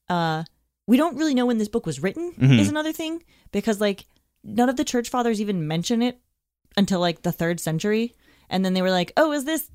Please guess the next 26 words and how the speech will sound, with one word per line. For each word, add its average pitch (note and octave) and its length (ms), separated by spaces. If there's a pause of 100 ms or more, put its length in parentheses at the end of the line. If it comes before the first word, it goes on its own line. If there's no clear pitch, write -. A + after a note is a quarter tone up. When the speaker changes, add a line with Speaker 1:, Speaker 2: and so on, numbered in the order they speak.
(160)
Speaker 1:
does C#4 120
this F4 140
belong E4+ 240
in E4+ 60
the E4+ 60
Bible? F4 220
I C4 80
guess F4+ 480 (160)
it, - 120 (200)
Speaker 2:
It's - 160
Speaker 1:
is - 60
Speaker 2:
too, D3 80
Speaker 1:
it A2+ 80
by D#4 140
Speaker 2:
too B3+ 80
Speaker 1:
John? D#4+ 100
I - 20
don't - 100
Speaker 2:
inoffensive B2 380
Speaker 1:
know." D4 120
Speaker 2:
to, F#2 280 (140)
to F#2 100
get F#2 180
cut. - 320
Yeah. G#2 240 (1080)
Speaker 1:
Um, G#3+ 440